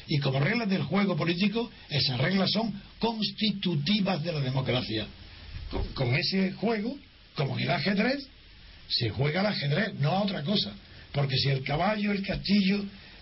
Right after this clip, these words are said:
el, el, la torre o la reina no obedecen a los movimientos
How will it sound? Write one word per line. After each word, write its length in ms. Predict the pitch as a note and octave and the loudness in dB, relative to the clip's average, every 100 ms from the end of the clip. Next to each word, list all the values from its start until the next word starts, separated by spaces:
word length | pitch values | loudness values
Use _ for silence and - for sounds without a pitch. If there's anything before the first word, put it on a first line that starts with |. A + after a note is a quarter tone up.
| - | -2
el, 220 | F3+ G3 | 0 2
el, 160 | F#3+ F#3+ | 2 2
la 120 | D#3+ | 2
torre 380 | G3+ G3 F#3 F#3+ | 2 4 4 2
o 220 | F#3 G#3+ | 2 2
la 180 | G#3 F#3+ | 2 2
reina 460 | F3 F#3+ C#3+ B2+ | 2 2 2 0
no 380 | C3 F3 G3+ G#3 - - - - - | 0 2 2 0 -4 -8 -10 -16 -2
obedecen 520 | F#3+ F3 F3+ - D3+ | 0 2 2 0 0
a 60 | D3 | 2
los 140 | D3+ C#3 | 2 2
movimientos 600 | D3 D3 F3+ F#3 - | 2 4 2 0 -6